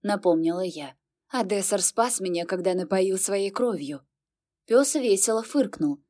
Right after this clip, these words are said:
и завилял хвостом. «Да, твой демон Ниса имеет душу. Забавно, как ни посмотри. Вопрос в другом. Зачем кому-то создавать демона с душой? Это же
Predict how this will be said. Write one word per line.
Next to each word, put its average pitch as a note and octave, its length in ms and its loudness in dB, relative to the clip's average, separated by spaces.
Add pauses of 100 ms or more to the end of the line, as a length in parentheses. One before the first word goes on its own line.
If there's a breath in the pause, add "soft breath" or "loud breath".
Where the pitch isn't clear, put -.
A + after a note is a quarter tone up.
(140)
и A3 120 -2
завилял F#3+ 440 2
хвостом. D#3+ 680 -6 (540)
«Да, G3 580 4
твой A3+ 240 6
демон C#4 300 2
Ниса B3+ 300 0
имеет A#3 280 0
душу. E3 460 -6 (340)
Забавно, A#3 540 4
как F#3 240 -2
ни F#3 100 -2
посмотри. F#3 640 -4 (300)
Вопрос A#3 400 4
в A3+ 80 -6
другом. G#3+ 480 2 (300)
Зачем G#3+ 420 4
кому-то B3+ 380 2
создавать G#3 500 4
демона F3+ 360 0
с F#3 40 -8
душой? A#3 560 -2 (260)
Это F#3+ 340 0
же F#3+ 400 -2